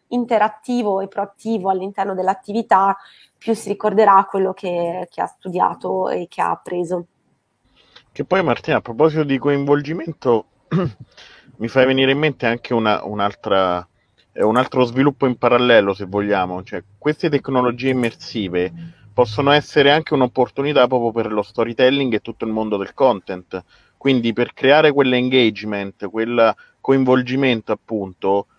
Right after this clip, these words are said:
Speaker 2: cioè si possono mettere in campo anche varie situazioni esperienziali e di storytelling che, con cui ci si può riconoscere.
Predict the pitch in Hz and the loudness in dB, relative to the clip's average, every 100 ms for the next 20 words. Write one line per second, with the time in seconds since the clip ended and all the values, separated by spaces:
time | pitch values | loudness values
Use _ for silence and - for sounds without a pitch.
0 | _ - 104 107 113 - 117 120 117 120 | _ -6 -6 -2 -2 -2 -4 -4 -2 0
1 | 123 117 127 135 - 120 120 - 110 110 | -2 2 0 2 2 2 2 -2 2 4
2 | 110 110 101 - _ _ - 110 113 - | 4 0 -2 -6 _ _ -14 -8 -8 -6
3 | 123 - 117 127 120 - 113 107 104 104 | -8 -6 -6 -6 -6 0 0 2 -2 -2
4 | - _ 107 110 - 135 143 127 113 110 | -6 _ -14 -12 0 2 2 2 0 0
5 | 113 110 110 104 _ _ _ - 117 - | -4 0 0 0 _ _ _ -2 -2 -2
6 | - 113 - 123 117 101 95 95 90 117 | -6 -6 -2 -4 -4 -10 -2 -2 -2 -4
7 | 117 98 - 92 90 | -2 -4 -6 -8 -8